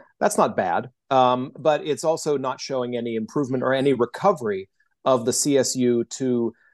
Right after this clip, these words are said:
the previous, uh, commanding, uh, position they used to hold in Bavaria, where they would often get, uh, an absolute majority, or if not, at least be, uh, you know, close to it. Um, so, uh,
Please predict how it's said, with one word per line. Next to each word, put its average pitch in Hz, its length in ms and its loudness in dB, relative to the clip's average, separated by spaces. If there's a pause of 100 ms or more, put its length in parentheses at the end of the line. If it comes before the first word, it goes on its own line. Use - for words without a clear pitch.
(140)
the 120 320 0
previous, 135 1040 0
uh, 113 140 -10 (100)
commanding, 127 960 0 (360)
uh, 107 220 0
position 117 640 0
they 107 120 2
used 107 320 -4
to 104 60 -6
hold 98 460 2
in 104 180 -4
Bavaria, 104 560 6
where 101 200 4
they 101 160 0
would 101 180 -2 (380)
often 131 440 0
get, 110 300 -4 (300)
uh, 107 200 -6
an 113 200 -8
absolute 117 460 2
majority, 104 640 2 (260)
or 117 240 6
if 110 200 0
not, 120 300 4
at 113 100 -6
least 117 400 -4
be, 101 400 -4
uh, 101 240 0
you 107 80 -6
know, 98 80 -6
close - 400 0
to 135 180 4
it. 95 100 4 (440)
Um, 120 340 2
so, 135 500 2 (140)
uh, 135 100 -8